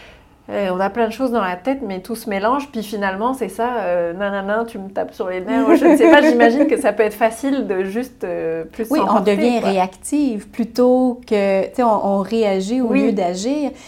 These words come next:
Speaker 2: Puis l'autre chose, je, je trouve qui est, qui est essentielle, puis je pense ma formation à titre d'éducatrice spécialisée m'a aidée, c'est que on devait apprendre à se connaître. Qui suis-je,
Speaker 1: Hmm.
Speaker 2: moi ?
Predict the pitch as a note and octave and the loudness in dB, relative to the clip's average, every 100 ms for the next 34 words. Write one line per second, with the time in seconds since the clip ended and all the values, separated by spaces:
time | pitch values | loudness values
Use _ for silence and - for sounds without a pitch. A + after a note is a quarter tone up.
0 | - - - G#3+ A3 A3+ B3 D#4 D#4+ C#4 | -20 -10 -2 2 2 0 -2 0 0 -2
1 | - - - _ E3+ - B3 B3 - G3+ | -6 -16 -20 _ -16 -6 -4 -4 -6 -6
2 | F#3+ - F#3 F#3 _ - F#3+ F#3+ F3+ - | -8 -12 -12 -12 _ -8 -8 -6 -6 -4
3 | B3+ C4 C4 - G3+ G#3+ - - - F#3+ | -4 -4 -6 -8 -8 -8 -14 -18 -12 -6
4 | F#3+ F#3+ F#3 F3 F3 G#3+ G3+ E3 D#3+ F#3+ | -4 -4 -6 -8 -10 -12 -10 -12 -12 -12
5 | F#3 F#3 F3+ E3+ - G#3+ - - F3 F3 | -12 -12 -14 -14 -12 -12 -12 -12 -12 -10
6 | E3 F3 A3 F#3+ E3+ E3+ F3+ B3+ C4+ G#3+ | -8 -6 -6 -6 -8 -8 -6 -4 -6 -8
7 | G#3+ A3+ A#3 A#3+ - - - - F#3+ F#3+ | -8 -6 -6 -8 -18 -20 -16 -10 -6 -6
8 | G#3 A#3 A#3 A#3+ A3+ F#3+ - A#3 A3 F#3+ | -6 -8 -8 -10 -10 -12 -12 -12 -10 -12
9 | F#3 F#3 - - _ _ _ _ - C#4 | -12 -14 -20 -20 _ _ _ _ -2 -2
10 | B3+ C4 C#4+ C4+ G3+ G3 G3+ G#3 | -2 0 0 0 -4 -6 -4 -4